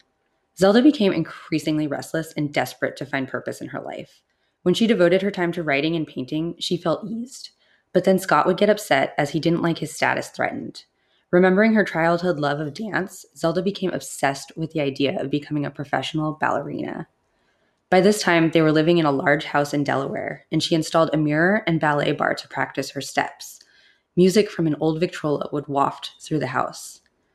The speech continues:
Zelda would spend as many as eight hours a day practicing, much to the chagrin of Scott, who found the noise irritating as he tried to write. In Philadelphia, which was a short train ride away,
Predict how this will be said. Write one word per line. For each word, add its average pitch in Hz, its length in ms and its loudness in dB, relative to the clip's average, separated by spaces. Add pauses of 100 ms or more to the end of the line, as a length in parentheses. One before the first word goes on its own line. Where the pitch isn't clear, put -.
(260)
Zelda 196 280 6
would 262 160 4
spend 160 260 2
as 147 100 -2
many 151 200 0
as 143 180 -2
eight 156 140 -2
hours 165 260 0
a 165 60 0
day 139 180 -2
practicing, 135 800 -6 (160)
much 170 300 2
to - 100 -6
the 160 100 0
chagrin - 440 -2
of - 80 -8
Scott, - 420 0
who 165 80 0
found 165 220 0
the 160 40 2
noise 151 300 0
irritating 147 580 -2
as - 80 -10
he - 80 -8
tried - 260 -6
to - 100 -14
write. - 320 -6 (760)
In 180 100 4
Philadelphia, 175 720 4
which 156 180 -4
was 160 120 -6
a 156 80 -4
short 160 300 0
train 151 200 -2
ride 135 280 -4 (160)
away, 147 460 -4